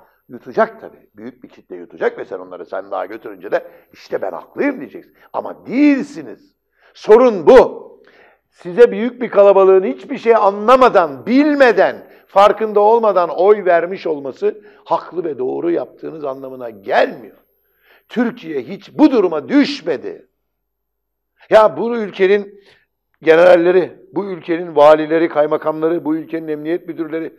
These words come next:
bu ülkenin parlamenterleri, bu ülkenin aklı başında insanları, yazarları, çizerleri, hepimiz mi aklımızı bir yere tuturduk? Görmüyor musunuz? Ya ne demek mahvederim? Ha,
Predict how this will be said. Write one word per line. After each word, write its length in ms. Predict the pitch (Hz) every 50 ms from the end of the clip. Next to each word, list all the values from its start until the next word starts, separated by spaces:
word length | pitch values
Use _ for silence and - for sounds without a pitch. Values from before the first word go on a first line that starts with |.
| _ _ _ _ _
bu 120 | 160 190 202
ülkenin 300 | 190 147 180 175 175 190
parlamenterleri, 880 | - 160 156 160 160 165 160 165 160 160 170 156 156 160 175 170 175 135
bu 140 | 143 165 180
ülkenin 560 | 175 151 - 180 175 180 196 185 156 - - - - - -
aklı 280 | 151 156 - - 196 185
başında 360 | 190 - - 180 170 185 196
insanları, 480 | 190 180 147 180 180 180 180 190 190 185
yazarları, 580 | 175 180 180 170 185 185 185 190 196 208 202
çizerleri, 520 | 196 175 156 190 196 190 196 196 202 165 - - - - - _
hepimiz 840 | - - 285 294 - 262 269 269 240 233 247 285 294 269 240 202 196
mi 280 | 208 240 269 262 247 - - -
aklımızı 760 | 233 233 226 - - - 226 226 220 220 202 175 190 202 190 - - - - _ _ _ _ _ _ _ _
bir 280 | _ _ 165 151 196
yere 300 | 202 202 202 190 202 190
tuturduk? 640 | 190 185 - - 170 160 151 - - 139 117 _ _ _ _ _ _ _ _ _ _ _ _ _ _ _ _
Görmüyor 520 | - 220 269 294 294 285 277 269 254 240 214
musunuz? 580 | 196 - - 165 143 113 - _ _ _ _ _ _ _ _ _ _ _ _ _ _ _ _ _ _ _ _ _ _ _ _ _ _ -
Ya 120 | - 165
ne 240 | 170 160 135 135 139
demek 300 | 156 156 151 131 107 - _ _ _ _ _ _ _ _ _ _ _ -
mahvederim? 480 | 120 147 127 - - 131 107 104 101
Ha, 220 | - 240 - -